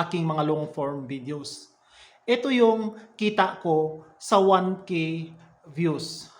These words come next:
Ayan, tingnan nyo guys ang videong ito. Nakakuha ito ng one K views. At ito yung earnings niya. Ito namang isang video ko guys ay nakakuha ng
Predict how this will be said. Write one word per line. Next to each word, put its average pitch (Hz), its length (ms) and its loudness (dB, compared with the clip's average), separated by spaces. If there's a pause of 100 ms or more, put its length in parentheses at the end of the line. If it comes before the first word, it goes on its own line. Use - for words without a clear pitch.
(220)
Ayan, 190 400 2
tingnan 254 240 -2
nyo 240 160 0
guys 190 480 0
ang 170 160 -2
videong 165 400 -2
ito. 156 320 -6
Nakakuha 214 480 -4
ito 202 240 0
ng 175 240 -4
one 165 240 -2
K 160 160 -6
views. - 560 -2 (400)
At 196 160 -4
ito 240 240 2
yung 214 560 4
earnings 180 480 4
niya. 139 320 -10 (1300)
Ito 220 240 0
namang 285 320 2
isang 233 320 0
video 202 360 0
ko 175 80 -12
guys 165 400 -2
ay 165 160 0
nakakuha 202 840 0
ng 170 180 -2